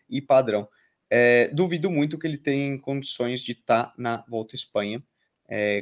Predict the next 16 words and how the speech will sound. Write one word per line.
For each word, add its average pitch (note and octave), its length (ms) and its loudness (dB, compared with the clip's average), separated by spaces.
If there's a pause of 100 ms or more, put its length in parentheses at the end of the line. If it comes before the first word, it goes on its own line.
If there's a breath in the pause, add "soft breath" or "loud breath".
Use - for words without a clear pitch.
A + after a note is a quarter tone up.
quase A2 320 0
certo G#2 460 -4
que - 160 -14
não, A2 260 -6
não G#2 680 -8
esteja. F#2+ 420 -6
Se - 120 -12
tiver, C3 240 2
vai C3 120 2
ser C3 120 -6
simplesmente B2+ 560 -6
uma B2+ 140 -4
questão B2+ 260 -10
de B2 100 -4
marketing, G2 520 -6
né? G2+ 180 -6